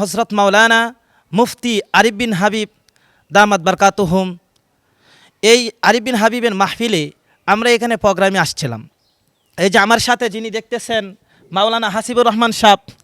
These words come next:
উনিও আমার সাথে আসছিল এবং আমার সাথে আরও দেখতেছেন এই যে হাফেজ আরিফুল ইসলাম সাহেব, উনিও আমাদের সাথে আসছিল। আমরা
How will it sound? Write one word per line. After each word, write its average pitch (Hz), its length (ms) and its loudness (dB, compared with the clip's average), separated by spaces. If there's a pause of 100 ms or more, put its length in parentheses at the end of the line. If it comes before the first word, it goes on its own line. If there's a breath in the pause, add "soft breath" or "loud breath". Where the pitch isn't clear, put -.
(680 soft breath)
উনিও 262 260 2
আমার 226 220 -2
সাথে 226 240 0
আসছিল 208 320 -4 (540)
এবং 233 220 2 (200)
আমার 247 260 4
সাথে 247 240 0 (480)
আরও 226 180 4 (100)
দেখতেছেন 233 480 -4 (640)
এই 208 160 2
যে 233 120 4
হাফেজ 240 360 6 (640)
আরিফুল 240 360 4
ইসলাম 214 300 2
সাহেব, 139 160 -2 (200)
উনিও 262 280 6
আমাদের 214 320 0
সাথে - 160 -2 (100)
আসছিল। 147 300 -6 (460 soft breath)
আমরা 247 240 4